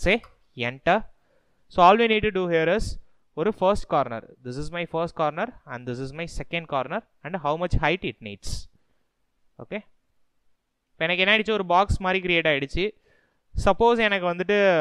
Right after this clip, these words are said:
இதுல வந்துட்டு ஸ்னாப்பிங் ஆப்ஷன்லாம் வரணும் அப்படின்னா நம்ம என்ன பண்ணிக்கலாம், இந்த ஆப்ஜெக்ட் ஸ்னாப்பை ஆஃப் ஆன் பண்ணிக்கலாம். இப்போ எஃப் ஃபோர் அப்படின்னு ப்ரெஸ் பண்ணேன் அப்படின்னா த்ரீ டி ஆப்ஜெக்ட் ஸ்னாப் is off அப்படின்னு ஆயிடுச்சு. இப்போ again வந்துட்டு எஃப் ஃபோர் ப்ரெஸ் பண்றேன், இப்போ ஆன் ஆயிடுச்சு.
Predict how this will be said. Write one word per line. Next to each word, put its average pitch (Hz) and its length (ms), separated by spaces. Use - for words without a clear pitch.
இதுல 226 240
வந்துட்டு 214 260
ஸ்னாப்பிங் 202 500
ஆப்ஷன்லாம் 170 460
வரணும் 165 280
அப்படின்னா 147 280
நம்ம 143 160
என்ன 127 140
பண்ணிக்கலாம், 110 360
இந்த 151 180
ஆப்ஜெக்ட் 185 280
ஸ்னாப்பை 170 320
ஆஃப் 156 120
ஆன் 170 140
பண்ணிக்கலாம். 123 380
இப்போ 143 140
எஃப் 175 120
ஃபோர் 220 200
அப்படின்னு 196 280
ப்ரெஸ் 180 200
பண்ணேன் 180 220
அப்படின்னா 165 280
த்ரீ 185 180
டி 196 40
ஆப்ஜெக்ட் 156 280
ஸ்னாப் 147 260
is - 60
off 143 200
அப்படின்னு 117 280
ஆயிடுச்சு. 107 320
இப்போ 135 140
again 208 240
வந்துட்டு 185 260
எஃப் - 100
ஃபோர் 175 180
ப்ரெஸ் 147 200
பண்றேன், 143 280
இப்போ 139 180
ஆன் 151 140
ஆயிடுச்சு. 120 320